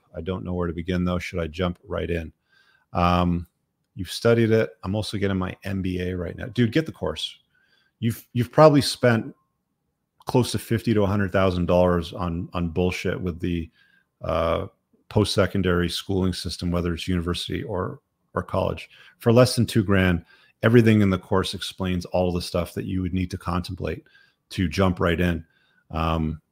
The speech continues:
very, very simple answer to it, but it's the right answer. Ryan says, "How do I decide what niche to target? How do I decide what type of business to build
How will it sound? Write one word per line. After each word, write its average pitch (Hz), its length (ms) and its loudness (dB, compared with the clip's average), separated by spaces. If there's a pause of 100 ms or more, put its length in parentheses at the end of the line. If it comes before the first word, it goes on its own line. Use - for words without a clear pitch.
(200)
very, 107 280 8
very 98 560 6 (800)
simple 117 560 6
answer 113 380 6
to 98 260 2
it, 101 120 -2
but - 400 0 (360)
it's 107 200 -12
the 101 80 -2
right 95 180 2
answer. 98 400 -4 (520)
Ryan 120 340 6
says, 117 280 2
"How 120 140 0
do 127 100 6
I 123 40 6
decide 110 400 4
what 101 240 0
niche 101 300 -4
to 98 60 -12
target? 95 400 -2
How 98 140 -4
do 98 140 0
I 95 40 2
decide 92 380 -2
what 92 140 -4
type 95 200 -6
of 82 80 -10
business 90 360 -6
to 95 160 -8
build 90 380 -4